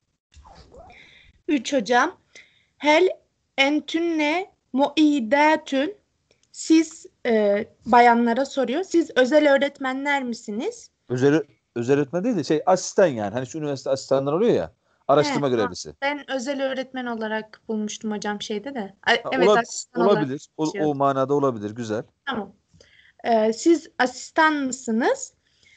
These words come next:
Speaker 1: Ee, la nahnu, hmm, la, e, la, la nahnu, la nahnu, e,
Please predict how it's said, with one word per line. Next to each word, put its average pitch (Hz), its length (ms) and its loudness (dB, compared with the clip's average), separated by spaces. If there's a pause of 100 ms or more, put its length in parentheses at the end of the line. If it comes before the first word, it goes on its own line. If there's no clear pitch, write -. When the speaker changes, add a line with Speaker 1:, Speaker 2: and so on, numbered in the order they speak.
(160)
Speaker 1:
Ee, 233 580 2
la 330 460 4 (260)
nahnu, 302 800 -2 (1600)
hmm, 208 480 -10 (640)
la, 294 400 0 (160)
e, 220 360 -8
la, 294 160 2 (240)
la 262 460 0
nahnu, 302 540 -4 (460)
la 269 380 -2
nahnu, 294 600 -4 (760)
e, 226 60 -6